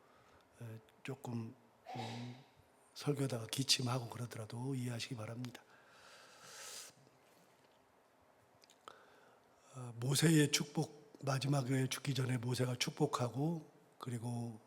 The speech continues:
어, 유언하는 장면이죠. 어,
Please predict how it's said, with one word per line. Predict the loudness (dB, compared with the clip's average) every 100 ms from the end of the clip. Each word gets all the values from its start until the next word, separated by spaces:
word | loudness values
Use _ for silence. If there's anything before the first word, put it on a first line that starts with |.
| -20 -18 -12
어, | -10 -8 -2
유언하는 | 2 4 6 6 4 2 0
장면이죠. | 0 -2 -2 -4 -4 -4 -6 -14 -20 -20 -20 -20 -20 -20 -20 -20 -20 -20 -20 -20 -14 -6
어, | -4 -4 -4 -6 -8